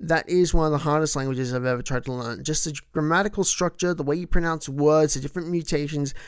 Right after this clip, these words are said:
It is an amazingly difficult language to learn for a, a native English speaker, especially if you haven't learnt languages before.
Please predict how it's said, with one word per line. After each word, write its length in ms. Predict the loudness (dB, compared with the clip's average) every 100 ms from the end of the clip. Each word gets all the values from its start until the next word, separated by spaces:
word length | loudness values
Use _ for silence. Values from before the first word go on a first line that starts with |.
| -20 -6 0
It 100 | 2
is 160 | 0
an 140 | 0 0
amazingly 760 | 2 2 2 2 0 0 0
difficult 400 | 2 2 2 0
language 380 | -4 -2 -2 -2
to 60 | -2
learn 340 | 0 0 -2
for 120 | -2
a, 180 | -2 -4 -4
a 100 | -2
native 300 | 2 2 2
English 260 | -2 -4
speaker, 220 | -6 -6
especially 480 | -6 -6 -4 -2 -2
if 100 | -2
you 120 | -2
haven't 340 | 2 2 0 -4
learnt 200 | -8 -6
languages 440 | -8 -6 -6 -4
before. 460 | -2 0 0 -2